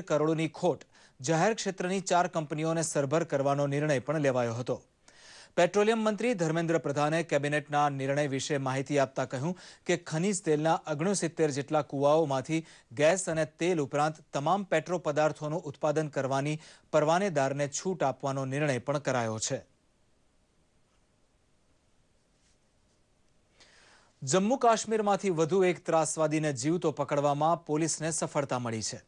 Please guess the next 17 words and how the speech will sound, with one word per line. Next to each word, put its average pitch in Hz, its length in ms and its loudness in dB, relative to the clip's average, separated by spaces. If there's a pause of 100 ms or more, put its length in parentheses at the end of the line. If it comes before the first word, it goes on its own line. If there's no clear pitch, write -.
(440)
જમ્મુના 202 600 4
રફિયાબાદમાંથી 165 840 2
ત્રાસવાદી 147 600 0
જીવતો 151 340 -2
ઝડપાયો 120 520 -4
છે. 113 100 -14 (580)
રફિયાબાદમાં 202 840 2
આતંકવાદીઓ 170 720 0
ઘૂસ્યા 147 320 -4
હોવાની 147 320 -2
માહિતી 139 300 -4
મળી 131 260 -2
હતી, 180 180 -4 (380)
જેના 190 240 6
આધારે 180 240 2
સર્ચ 185 340 -2
કરતા 180 320 0